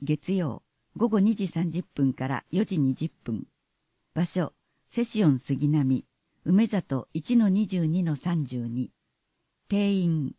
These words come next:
五百名、先着順。車での来場はできません。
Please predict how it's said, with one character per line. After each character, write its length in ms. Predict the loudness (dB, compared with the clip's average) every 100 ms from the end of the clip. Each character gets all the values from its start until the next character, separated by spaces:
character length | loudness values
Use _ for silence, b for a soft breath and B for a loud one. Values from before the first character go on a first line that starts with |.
| _ 0
五 120 | 2
百 300 | 2 0 -2
名、 300 | -2 -4 -10 _
先 260 | -4 -4
着 260 | -4 -6 -6
順。 300 | -6 -6 -8 _ _ _ _ _ _ _ -4
車 340 | 2 4 2
で 120 | 2
の 140 | 2 2
来 180 | 2 0
場 180 | 0
は 120 | -2 -2
で 100 | -4
き 120 | -2
ま 140 | -2
せ 180 | -2 -4
ん。 100 | -4